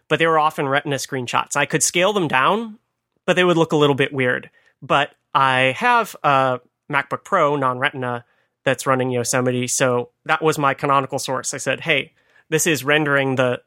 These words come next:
official non-Retina art for Yosemite, and we'll see what we can do with that."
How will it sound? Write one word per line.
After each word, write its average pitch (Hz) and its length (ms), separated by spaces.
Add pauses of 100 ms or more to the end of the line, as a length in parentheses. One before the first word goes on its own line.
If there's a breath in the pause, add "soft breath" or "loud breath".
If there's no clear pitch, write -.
(220)
official 156 460
non-Retina 135 560
art 135 340 (400)
for 139 180
Yosemite, 202 600 (960)
and 143 160
we'll 135 100
see 135 160
what 123 120
we 120 100
can 120 120
do 113 120
with 127 140
that." 139 200